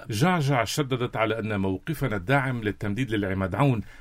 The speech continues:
لا يأتي كما يدعي البعض من منطلقات سياسية، باعتبار أن الجميع يعرف ما هي خلفيات عون السياسية، إضافة إلى أن الفريق الآخر هو من سعى لتعيينه، إلا أنه وللحق والحقيقة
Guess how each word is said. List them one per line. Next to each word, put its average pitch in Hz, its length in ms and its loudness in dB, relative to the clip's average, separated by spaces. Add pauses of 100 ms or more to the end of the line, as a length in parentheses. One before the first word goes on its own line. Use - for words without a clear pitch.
(220)
لا 127 300 2
يأتي 143 480 -2
كما 107 300 2
يدعي 95 340 0
البعض 123 360 0
من 107 120 -4
منطلقات 110 680 -2
سياسية، 101 760 0
باعتبار 117 580 -2
أن 117 140 -4
الجميع 101 520 -2
يعرف 113 440 -2 (440)
ما 123 280 4
هي 160 240 4
خلفيات 120 560 -2
عون 120 200 -2
السياسية، 107 640 -2
إضافة 120 500 -2 (320)
إلى 135 180 0
أن 131 120 0
الفريق 131 480 -2
الآخر 127 520 -2 (360)
هو 165 340 4
من 120 200 -2
سعى 127 300 0
لتعيينه، 107 560 0 (220)
إلا 110 220 -2
أنه 113 200 -2
وللحق 101 640 -2
والحقيقة 120 760 0